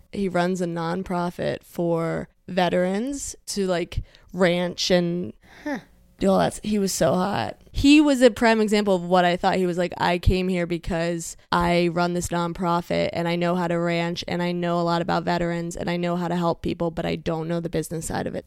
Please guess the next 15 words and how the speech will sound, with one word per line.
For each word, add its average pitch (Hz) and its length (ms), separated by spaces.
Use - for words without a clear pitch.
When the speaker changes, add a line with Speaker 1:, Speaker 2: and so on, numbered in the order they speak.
Speaker 1:
And 190 180
Speaker 2:
I 226 40
mean, 240 160
Speaker 1:
s- 226 60
Speaker 2:
you're 208 100
crushing 294 460
it 185 160
if 190 140
you 185 320
got 254 300
into 247 520
and 190 200
are 180 160
attending 190 560
Harvard 165 720